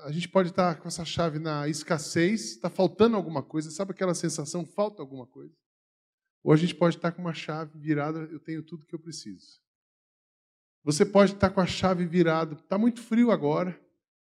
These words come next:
e eu não vou sair de casa, tô desanimado. Ou você pode sa-, virar a chave e dizer assim, tá frio, mas apesar do frio, eu gosto de frio, eu me agasalho e eu vou sair de casa. Vocês saíram de casa hoje. Vocês podiam ter ido pra casa,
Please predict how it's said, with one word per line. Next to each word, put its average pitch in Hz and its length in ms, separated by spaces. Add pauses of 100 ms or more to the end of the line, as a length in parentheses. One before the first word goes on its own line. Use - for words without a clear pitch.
(140)
e 151 60
eu 175 80
não 185 60
vou 185 120
sair 185 220
de 151 100
casa, 156 420
tô 170 100
desanimado. 151 720 (360)
Ou 160 80
você 175 180
pode 180 300
sa-, - 180 (140)
virar 170 260
a 165 60
chave 170 220
e - 20
dizer 156 120
assim, 151 220
tá 185 240
frio, 202 320
mas 190 160
apesar 160 340
do 151 120
frio, 180 220
eu 151 80
gosto 151 260
de 175 80
frio, 185 300
eu 175 60
me 165 120
agasalho 143 480
e 156 40
eu 151 60
vou 151 140
sair 151 240
de 127 100
casa. 101 300
Vocês 165 260
saíram 196 180
de 202 80
casa 160 380
hoje. 110 260 (460)
Vocês - 160
podiam 175 240
ter 190 100
ido 180 100
pra 180 100
casa, 165 400